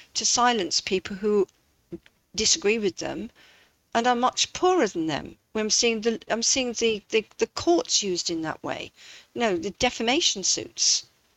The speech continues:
used to silence people who are poorer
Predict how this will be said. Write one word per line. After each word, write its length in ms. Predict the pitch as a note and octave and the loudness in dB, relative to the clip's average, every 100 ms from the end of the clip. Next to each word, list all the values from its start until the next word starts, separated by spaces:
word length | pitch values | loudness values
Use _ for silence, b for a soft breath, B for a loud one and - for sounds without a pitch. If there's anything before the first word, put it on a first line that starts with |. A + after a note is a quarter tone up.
| _ _ | _ _
used 560 | A3 A#3+ F3 - - - | 0 2 2 0 -2 -2
to 100 | - | 0
silence 540 | - G#3+ A#3+ F3+ - | 2 2 2 0 -2
people 500 | - E3 - - - b b b b | -2 -8 -6 -8 -8 b b b b
who 180 | A3+ G#3+ | 0 2
are 160 | G3+ G3 | 2 0
poorer 580 | - A#3 G3+ - - | 0 2 2 -2 -8